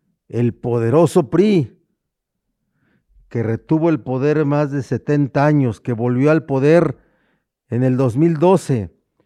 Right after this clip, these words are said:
pero la ramplante corrupción los hizo perderse en su ruta de recuperación,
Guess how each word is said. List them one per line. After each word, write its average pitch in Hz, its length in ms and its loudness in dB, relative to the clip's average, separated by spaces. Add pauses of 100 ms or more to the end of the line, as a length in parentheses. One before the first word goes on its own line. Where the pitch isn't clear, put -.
(380)
pero 101 300 -8
la 101 520 -6 (200)
ramplante 127 840 -4
corrupción 131 680 -6
los 127 160 -6
hizo 127 340 -8 (520)
perderse 110 920 -2 (1000)
en 107 140 -6
su 110 180 -6
ruta 113 520 -4
de 117 200 -6
recuperación, 110 1000 -6